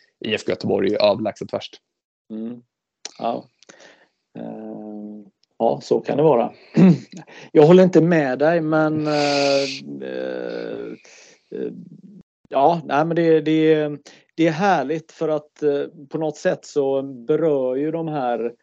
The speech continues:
Speaker 2: klassiska, eh, lagen. För jag, jag tror ju att, eh, hade vi haft ytterligare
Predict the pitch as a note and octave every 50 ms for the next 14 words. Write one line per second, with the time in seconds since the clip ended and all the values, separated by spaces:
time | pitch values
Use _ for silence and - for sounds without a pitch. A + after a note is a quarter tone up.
0 | _ _ _ _ - D#3 C#3 B2 - - B2+ A#2 - - _ - A#2+ A#2+ A#2+ A#2
1 | A#2+ A#2+ A#2+ A#2+ A#2 - _ _ _ _ _ _ - - - B2+ B2+ B2+ B2 C3
2 | C3+ B2+ A#2 A2+ A#2 A#2+ A#2+ C3+ C3 C3 C3+ C#3+ C#3+ C#3 C3+ C3+ - D3+ D3+ C#3
3 | C3 C3 C3+ B2+ B2 - B2 B2+ B2 - - _ _ _ C3 B2 A#2+ A#2+ A#2 C3
4 | C3+ C3+ C3 C#3 C#3 C#3 C#3 - - D#3 D3+ - - - - C3 B2+ C3+ C#3+ D3
5 | D3+ D#3 D3+